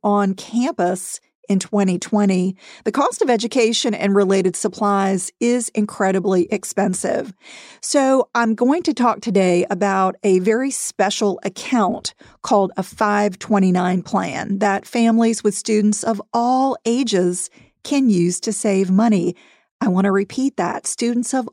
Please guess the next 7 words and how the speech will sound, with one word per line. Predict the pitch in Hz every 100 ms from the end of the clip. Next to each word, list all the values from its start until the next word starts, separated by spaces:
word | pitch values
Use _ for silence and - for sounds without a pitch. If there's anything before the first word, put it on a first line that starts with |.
| _
all | 214 220 226 226 220 -
ages | 220 240 208 190 196 -
can | 233 190
benefit | 196 190 190 180
from | - 180
this | 180 -
plan. | - 220 196 170 220